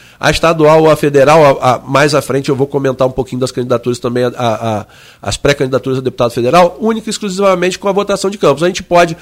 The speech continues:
considerar, obviamente, que o Rodrigo vai ter uma força eleitoral muito grande, acredito que seja o deputado estadual mais votado no município de Campos, mas também sem número suficiente, sem as interlocuções que ele faz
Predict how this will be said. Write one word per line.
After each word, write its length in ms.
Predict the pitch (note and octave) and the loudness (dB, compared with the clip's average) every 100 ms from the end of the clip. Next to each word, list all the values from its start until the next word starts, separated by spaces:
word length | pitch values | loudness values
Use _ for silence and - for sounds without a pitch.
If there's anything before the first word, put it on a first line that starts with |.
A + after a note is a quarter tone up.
| - _ | -18 _
considerar, 680 | E3 E3 F3 E3+ D3+ D3+ D3+ | -2 -2 0 0 2 2 2
obviamente, 680 | C#3+ D3+ D3 D3+ C#3+ D3+ - | 0 2 0 0 0 -2 -2
que 80 | D#3+ | -2
o 20 | |
Rodrigo 380 | D3+ C#3 D3+ D3 | -2 0 0 0
vai 120 | D#3 | -2
ter 120 | D3+ | -2
uma 120 | D3+ | -4
força 300 | C#3 C#3 D3 | -4 -4 -4
eleitoral 420 | C#3+ C#3+ D3+ C3+ C#3+ | -2 -2 0 0 0
muito 240 | D3+ D#3+ | -2 -2
grande, 300 | F3 D#3+ F#3+ | 0 0 -2
acredito 260 | D#3 C#3+ - | -6 -8 -6
que 60 | |
seja 260 | - D3 C#3+ - - - | -4 -4 -6 -14 -16 -6
o 100 | C3+ | -2
deputado 340 | D3+ C#3+ C#3 | 0 0 0
estadual 360 | - D3 C#3+ C#3 | 0 0 0 2
mais 200 | D3+ D#3+ | 0 2
votado 480 | E3+ - C3+ C#3 | -2 2 2 2
no 120 | D3+ D#3 | 0 -2
município 440 | D#3 D3+ D3+ E3 | -2 -2 -4 -6
de 80 | G3 | -4
Campos, 320 | F#3 A3 - - - _ | 2 2 0 -10 -20 _
mas 220 | F#3 A3 | 0 0
também 440 | - A#3+ F#3 F#3 A3+ | 2 0 2 0 0
sem 220 | - B3+ | -2 0
número 320 | G#3+ A3+ A3+ | -2 -2 -4
suficiente, 680 | - - G3+ - D#3+ G#3+ - | -6 -8 -8 -4 -2 -2 -2
sem 180 | - G3 | -2 -2
as 120 | F3+ | -4
interlocuções 640 | F#3+ E3+ E3+ E3 - D3+ | -2 0 0 -2 -2 -2
que 80 | - | -2
ele 120 | D3+ | -4
faz 340 | D3+ C#3+ C3+ | 0 0 0